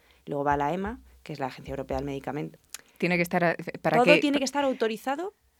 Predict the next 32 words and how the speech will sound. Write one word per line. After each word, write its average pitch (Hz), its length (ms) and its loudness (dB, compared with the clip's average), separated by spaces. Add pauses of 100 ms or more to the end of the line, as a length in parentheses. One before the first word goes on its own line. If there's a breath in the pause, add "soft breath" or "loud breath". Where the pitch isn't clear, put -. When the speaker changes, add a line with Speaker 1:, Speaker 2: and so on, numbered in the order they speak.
(120)
Speaker 1:
por 202 180 -4
múltiples 208 580 -2
instituciones 190 760 -6
Speaker 2:
Vale. 151 220 -2 (260)
Speaker 1:
para 151 280 -2
que, 135 540 -14 (100)
para 143 200 -4
que 147 140 -12
las 139 180 -6
cosas 175 260 -8
vayan 156 220 -6
pasando, - 440 -16 (140)
¿vale? 226 300 -6 (560 soft breath)
La 170 220 2
ema 254 200 -2
es - 140 -12
absolutamente 175 500 -10
independiente 160 460 -8
de 190 80 -6
la 160 80 -8
F 147 220 -16
D 95 80 -14
A, - 100 -20 (160)
pero 190 220 -2
la 190 80 0
F 233 180 -8
D 226 140 -4
A 233 60 -4
es 226 100 -8
la 214 80 -6
más 180 140 -8
ra-, 160 180 -12